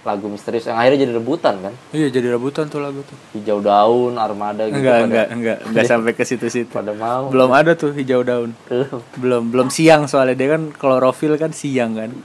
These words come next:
Speaker 1: Pagi,
Speaker 2: Fotosintesis.
Speaker 1: pagi.
Speaker 2: Oh, pagi ya?
Speaker 1: Pagi.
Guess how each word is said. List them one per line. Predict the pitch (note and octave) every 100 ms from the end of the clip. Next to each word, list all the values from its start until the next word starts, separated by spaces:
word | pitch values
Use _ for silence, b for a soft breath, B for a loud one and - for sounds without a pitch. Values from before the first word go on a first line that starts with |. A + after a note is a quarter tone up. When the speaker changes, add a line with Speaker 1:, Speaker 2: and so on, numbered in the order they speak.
| -
Speaker 1:
Pagi, | - B2 C#3
Speaker 2:
Fotosintesis. | B2+ C3+ C3 D3 A#2+ C3+ D3 E3
Speaker 1:
pagi. | F#3 G3+
Speaker 2:
Oh, | D3+
pagi | C#3+ C3+ B2+
ya? | A2
Speaker 1:
Pagi. | - B2+ C3 C3